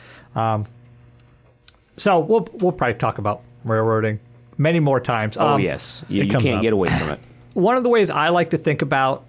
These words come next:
Speaker 1: uh, adventure design is campaigns are like novels and adventures are like movies. So novels take their time in developing their story. They have a lot more,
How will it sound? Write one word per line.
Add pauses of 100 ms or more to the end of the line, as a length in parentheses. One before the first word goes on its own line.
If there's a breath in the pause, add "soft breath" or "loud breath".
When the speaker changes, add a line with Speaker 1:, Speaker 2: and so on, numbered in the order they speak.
Speaker 1:
uh, (460)
adventure
design (680 loud breath)
is (500)
campaigns (160)
are
like
novels (380)
and
adventures
are
like
movies. (840 loud breath)
So
novels
take
their
time
in
developing
their
story. (420 loud breath)
They
have
a
lot
more,